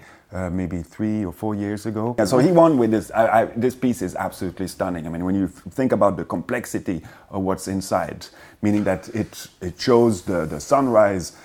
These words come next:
uh, and, uh, sunset of, at any given day during the year,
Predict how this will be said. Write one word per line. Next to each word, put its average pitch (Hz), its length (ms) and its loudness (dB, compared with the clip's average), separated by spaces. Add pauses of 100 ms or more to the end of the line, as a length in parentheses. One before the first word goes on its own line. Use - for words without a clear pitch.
(220)
uh, 90 240 -2
and, 87 260 -2
uh, 80 220 -2
sunset - 760 -2 (320)
of, 85 380 -2
at - 300 -6
any 156 260 6
given 127 460 4
day 127 260 4
during 104 440 2
the 92 120 -2
year, 92 540 0